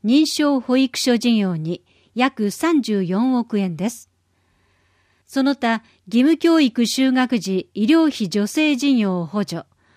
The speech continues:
公園整備等、都民の皆さんの生活を支える基盤の整備に役立てます。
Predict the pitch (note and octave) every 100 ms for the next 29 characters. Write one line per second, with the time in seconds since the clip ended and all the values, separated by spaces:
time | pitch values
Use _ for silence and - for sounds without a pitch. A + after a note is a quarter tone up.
0 | _ _ _ - D4 D#4 D4+ C#4+ - C#4
1 | A#3+ G#3+ G3 - A3+ F3+ E3 - _ _
2 | _ _ - E4+ E4+ D4 B3+ A#3+ C4 D#4+
3 | D#4+ C4 A#3 A3+ C4 C4 A#3+ - A#3 A3+
4 | A#3 - C#4 C4+ B3 A3+ A3+ A3+ D4+ D4+
5 | D4 - D4 C4+ G#3+ F#3+ G3 - F3 F#3
6 | G3+ G3+ - F3 F#3+ B3+ -